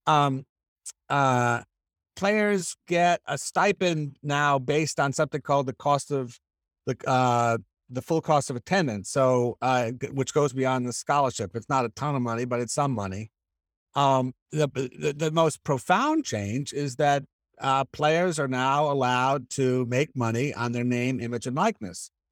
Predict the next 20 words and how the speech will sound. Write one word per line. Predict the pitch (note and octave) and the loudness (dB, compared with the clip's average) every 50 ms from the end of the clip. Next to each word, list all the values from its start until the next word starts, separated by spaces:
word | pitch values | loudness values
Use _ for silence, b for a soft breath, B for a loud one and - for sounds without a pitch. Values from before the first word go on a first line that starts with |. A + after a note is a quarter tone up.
| _ _ _ _ - | _ _ _ _ -8
And | B2 B2+ C#3+ | -4 0 0
that's | D3+ F3 E3+ | 2 2 0
a | F3+ D#3+ | -2 -4
direct | C#3+ D3 C#3 C#3+ C#3+ - _ _ _ _ - | -2 -2 0 0 -2 -4 _ _ _ _ -4
result | C#3 C3+ C3 B2+ D3+ D#3 E3 E3+ D#3 - | -4 -2 2 4 6 6 6 6 4 0
of | C3+ A2+ A2+ | -4 -2 -2
these | C3+ C3 B2+ A#2+ | -2 -2 -2 0
various | B2+ C3 C3+ C3 B2+ - - | 0 0 0 0 -2 -4 0
lawsuits | D3+ D#3+ F#3 A3+ G#3 - - G#2+ G2 F#2+ F#2 - - - | 2 4 4 4 2 0 -2 -6 -6 -6 -8 -10 -10 -4
that | - B2 A#2+ | -2 -2 0
have | A#2+ B2+ B2 A2 G2+ | 0 0 0 0 0
been, | A2+ A#2+ A#2+ A#2+ A#2+ A#2 A2+ G2 _ - | 0 0 2 2 0 -2 -4 -6 _ -6
uh, | A#2 A#2 A2+ A2 A2 G#2+ | -2 0 0 0 0 -2
tossed | - - B2+ B2+ B2 - - | -2 -2 0 0 0 -2 -4
around | B2 A2+ A#2 A#2 A#2+ B2 A#2+ A2+ G#2+ G2+ - _ _ - | -6 -4 -2 -2 0 0 0 0 -2 -4 -6 _ _ -4
over | - A#2+ A#2 A2+ A2 G#2+ | 0 0 0 0 0 -2
the | A2 | -2
last | G#2+ A2 A2+ A2 G#2+ G#2 - | -2 -2 0 -2 -2 -4 -4
fifteen | - B2 G2 - A2+ G#2+ G2+ G#2 | -6 -8 -6 -4 -6 -4 -2 -2
years | G#2 G#2 F#2+ F#2 F2+ F2+ F#2 - - | -2 -2 -2 -2 -4 -6 -8 -12 -14